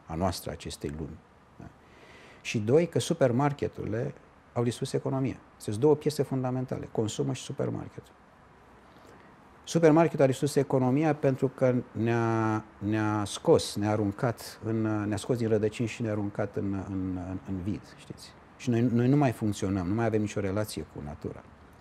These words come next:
Nu mai avem o relație cu noi înșine, pentru că nu mai avem o relație cu viu. Noi doar intrăm ca niște păpuși automate, ca niște mașini, luăm ceva de pe galantare, care, printre altele,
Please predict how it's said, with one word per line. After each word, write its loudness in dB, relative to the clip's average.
Nu -2
mai 4
avem 2
o 2
relație 0
cu -6
noi 2
înșine, -4
pentru -4
că -2
nu -2
mai -2
avem -2
o -4
relație -2
cu -8
viu. 0
Noi -2
doar 4
intrăm 2
ca -2
niște 0
păpuși -2
automate, -2
ca -8
niște -4
mașini, -6
luăm 6
ceva 6
de 6
pe -2
galantare, -4
care, -4
printre 4
altele, 0